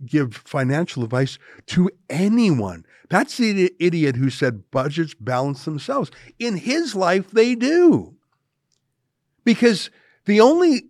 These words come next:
side of a credit card he has ever dealt with is the fun side, when you g-, use it to buy things. He ne-, you think he's ever paid a bill in his life? That's what daddy's accountants are for. That's what daddy's lawyers are for.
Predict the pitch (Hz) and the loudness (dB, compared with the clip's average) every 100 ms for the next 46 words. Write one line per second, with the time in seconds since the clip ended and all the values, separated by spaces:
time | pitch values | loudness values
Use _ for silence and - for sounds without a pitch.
0 | _ - - 202 208 226 156 139 - 208 | _ -6 2 4 4 2 2 0 2 2
1 | 269 - 147 139 117 208 196 165 147 - | 2 2 2 2 -2 -2 0 0 -2 -2
2 | 180 160 131 196 320 190 143 165 143 175 | 0 0 0 -2 2 0 2 2 2 2
3 | 175 - _ _ - 208 262 339 277 - | 0 0 _ _ 0 4 6 4 -4 0
4 | 151 101 - _ _ _ _ 156 185 180 | 0 0 -16 _ _ _ _ 2 4 2
5 | 196 151 185 170 196 160 196 - 202 131 | 0 -2 -4 -2 0 -2 -4 0 0 0
6 | 131 175 254 277 - 151 107 - _ - | -2 0 2 0 2 0 0 -8 _ -20
7 | - _ _ _ _ _ _ _ _ - | -20 _ _ _ _ _ _ _ _ 2
8 | 240 370 349 180 202 302 330 277 220 - | 4 6 2 2 0 2 2 2 0 -2
9 | - 180 180 233 - - 151 170 202 220 | 2 4 4 -2 -6 -8 -2 -2 -2 2
10 | 196 214 226 233 208 202 240 269 _ - | 4 4 2 -2 -2 0 0 -2 _ -12
11 | - 262 285 190 160 156 180 175 180 196 | -6 -2 0 4 4 4 0 -4 -2 -2
12 | 294 311 214 165 - 95 - _ _ - | -2 -6 -2 -2 -2 -6 -8 _ _ -2
13 | 220 240 156 156 151 180 156 185 240 311 | 2 2 2 0 0 -2 -4 -4 -2 -4
14 | 202 131 - 90 | -8 -12 -10 -14